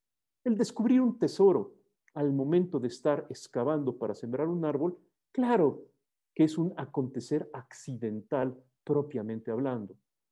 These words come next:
Sin embargo, hay una forma de acontecimiento más radical, que es cuando algo irrumpe de manera absolutamente imprevisible, subrayando aquí la palabra absoluta.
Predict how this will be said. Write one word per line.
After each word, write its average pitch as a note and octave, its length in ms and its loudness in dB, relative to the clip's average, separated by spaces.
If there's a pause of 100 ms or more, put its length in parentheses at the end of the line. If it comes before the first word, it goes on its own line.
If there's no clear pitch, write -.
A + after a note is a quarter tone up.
(580)
Sin F3+ 360 2
embargo, G3+ 460 2
hay G#3+ 80 6
una G#3+ 160 0
forma G3 440 2
de B2+ 60 2
acontecimiento B2 920 -6 (340)
más D3+ 460 -4
radical, A#2 640 -4 (920)
que G#3 80 2
es - 80 -12
cuando F#3+ 280 4
algo G3 420 2
irrumpe D#3+ 840 0 (2000)
de F3+ 120 4
manera A3+ 320 4
absolutamente A3 920 2
imprevisible, D#3+ 840 -2 (120)
subrayando D3 720 0
aquí G3+ 160 -2
la G3 140 -2
palabra D#3+ 340 -2
absoluta. C3 800 -6